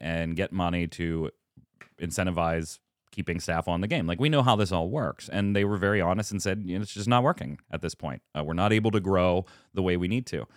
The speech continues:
I, I'm gonna say, honestly, I think one of Knockout City's biggest mistakes, Wilfredo, for as good a game as, as it was, is that it didn't come out of the gate free to play, if you remember.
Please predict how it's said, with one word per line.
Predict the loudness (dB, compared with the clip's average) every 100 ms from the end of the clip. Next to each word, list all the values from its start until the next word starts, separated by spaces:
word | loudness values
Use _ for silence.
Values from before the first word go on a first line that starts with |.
| _ _ _ -4
I, | -2
I'm | 0
gonna | 2 4
say, | 4 4
honestly, | 6 6 6 4 2
I | 0 0 -2
think | -4 -2 -2 0
one | 2 2
of | 2
Knockout | 2 2 4 2 0
City's | -2 -2 -2
biggest | 0 0 0 -2
mistakes, | -4 -2 0 -2 -4
Wilfredo, | -8 -4 -2 -2
for | -2 -2
as | -2
good | -4 -4
a |
game | -2 0 0 0
as, | -2 -4
as | -6 -6
it | -4
was, | 0 2 2 0 -6 _ _ _ _ -4
is | -2
that | 2 2
it | 2
didn't | 2 2 0
come | 0 4
out | 4
of | 2
the | -4
gate | -4 -4 -6
free | -10 -10
to | -10
play, | -8 -8
if | -8 -6
you | -4
remember. | -4 -6 -8 -10 -12